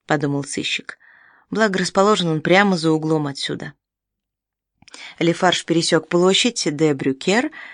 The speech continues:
и почти сразу оказался на площади де ля Моне. Билетная касса театра была открыта, и кассир сообщил, что оперу "Троянцы" Берлиоза — давали вечером в ту среду,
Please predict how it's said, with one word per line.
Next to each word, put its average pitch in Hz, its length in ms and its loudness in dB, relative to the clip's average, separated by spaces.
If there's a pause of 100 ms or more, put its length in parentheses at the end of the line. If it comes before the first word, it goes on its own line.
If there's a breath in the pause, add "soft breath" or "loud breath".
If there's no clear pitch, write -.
(520 loud breath)
и 208 200 2
почти 180 340 2
сразу 254 400 6
оказался 196 560 2
на 165 120 2
площади 170 680 0
де 165 180 -2
ля 151 140 -2
Моне. 135 420 -4 (600)
Билетная 185 440 4
касса 180 420 0
театра 208 440 0
была 160 260 0
открыта, - 540 -8 (300 loud breath)
и 170 80 2
кассир 175 360 2
сообщил, 254 580 2
что 156 400 0 (240 loud breath)
оперу 175 440 6
"Троянцы" 170 840 2 (100)
Берлиоза — 165 680 -2 (480 soft breath)
давали 196 580 6
вечером 180 640 4
в - 100 -8
ту 156 240 -2
среду, 269 500 2